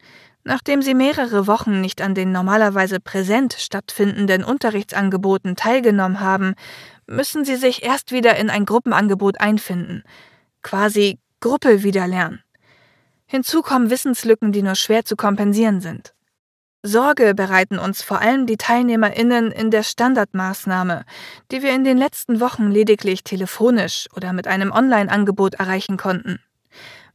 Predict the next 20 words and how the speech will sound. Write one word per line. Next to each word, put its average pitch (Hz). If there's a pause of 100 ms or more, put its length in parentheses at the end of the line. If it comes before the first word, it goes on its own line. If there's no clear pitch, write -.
Wir 240
erleben 277
sie 240
zum 202
Teil 220
sehr 214
motivationslos 202
und -
niedergeschlagen. 196 (580)
Sie -
leiden 214
unter 226
der 214
fehlenden 233
Tagesstruktur 202
und 185
den 190
eingeschränkten 214
sozialen 214
Kontakten. 208